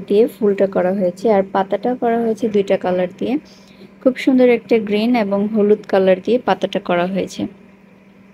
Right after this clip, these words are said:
এই ড্রেসগুলো কিন্তু বাচ্চাদের জন্য, উম, খুবই আরামদায়ক হবে, সেই সাথে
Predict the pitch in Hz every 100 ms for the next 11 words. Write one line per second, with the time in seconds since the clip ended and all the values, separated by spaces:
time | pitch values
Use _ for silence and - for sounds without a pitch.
0 | - - - _ _ 214 214 220 226 -
1 | 262 254 254 254 233 196 - 220 220 240
2 | 233 254 311 - - - 202 196 - 240
3 | 254 - 226 233 233 240 - 254 208 214
4 | 269 339 226 214 220 202 240